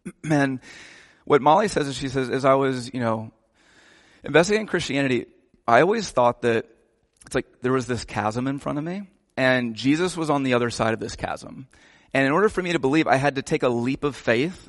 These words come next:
over the chasm to believe in Jesus." So it's like, I just can't take that leap of faith like so many other people seem to do. Then she says, "However, what happened is I looked behind me, and I realized there was already a chasm behind me.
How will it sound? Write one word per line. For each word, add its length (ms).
over 240
the 80
chasm 540
to 160
believe 280
in 100
Jesus." 560
So 80
it's 80
like, 100
I 80
just 160
can't 320
take 180
that 140
leap 160
of 120
faith 240
like 100
so 120
many 140
other 120
people 240
seem 140
to 60
do. 220
Then 120
she 100
says, 160
"However, 260
what 140
happened 360
is 380
I 80
looked 200
behind 400
me, 320
and 80
I 60
realized 320
there 80
was 120
already 280
a 40
chasm 640
behind 460
me. 300